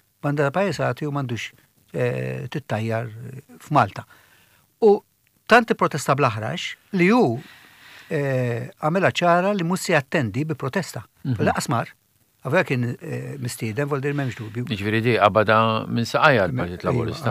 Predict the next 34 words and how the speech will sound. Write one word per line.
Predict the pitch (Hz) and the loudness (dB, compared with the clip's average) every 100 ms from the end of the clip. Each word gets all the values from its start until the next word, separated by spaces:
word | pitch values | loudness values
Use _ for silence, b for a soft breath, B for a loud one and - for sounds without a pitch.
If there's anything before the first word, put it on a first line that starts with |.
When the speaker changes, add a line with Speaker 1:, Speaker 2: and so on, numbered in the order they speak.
| 87 | -4
Speaker 2:
hekk. | 87 95 | -4 -6
Speaker 1:
sew. | - 127 110 B B B 170 | -4 -4 -4 B B B 2
U | 156 | 6
anki | 185 151 156 | 6 4 0
l-fatt | 127 - 175 - 156 | 0 2 2 0 -6
meta | 131 131 127 - - | -2 0 0 -2 -8
Schreiber | - 165 139 117 | -2 0 0 -2
kien | 135 120 | -4 -6
ikkritika | - 185 143 - 127 113 | -4 -6 -6 -6 -6 -4
lil | 113 110 | -4 -4
Herbert | 127 110 | -2 -2
Ganado, | 117 139 127 131 185 220 _ _ _ _ _ - - _ _ 139 | -2 -2 -2 -2 -6 -8 _ _ _ _ _ -20 -20 _ _ -16
eh, | 143 156 160 | -14 -14 -14
li | 135 | -12
kien | - 117 | -8 0
Speaker 2:
Dak | 117 | 2
iż-żmien | 120 - 120 120 | 2 2 4 4
editur | 117 123 117 | 2 0 2
Speaker 1:
qabel | 113 107 | 4 4
Speaker 2:
tal-Leħen | 113 | 2
Speaker 1:
kien | 120 | 0
Speaker 2:
is-Sewwa. | 117 139 110 92 78 | 2 4 4 4 -2
Speaker 1:
qiegħed, | - 151 | -8 -8
eh, | 120 117 | -8 -10
kien | - 135 | -10 -10
qiegħed, | 123 110 110 - - _ _ - | -8 -8 -10 -14 -20 _ _ -12
kien | 120 104 | -8 -6
ġi, | 110 107 92 _ _ _ _ _ _ _ _ _ _ _ _ | -6 -8 -10 _ _ _ _ _ _ _ _ _ _ _ _
kien | - 113 104 | -12 -10 -8
ġi, | 107 107 104 | -8 -8 -8
eh, | 107 104 104 98 _ _ - | -10 -12 -14 -18 _ _ -10
eżiljat, | 127 120 143 127 175 - - | -6 -4 -2 -2 -4 -6 -6
Speaker 2:
Aha. | 85 73 - | -6 -8 -10
Speaker 1:
tajjeb. | 123 127 202 | -6 -4 -4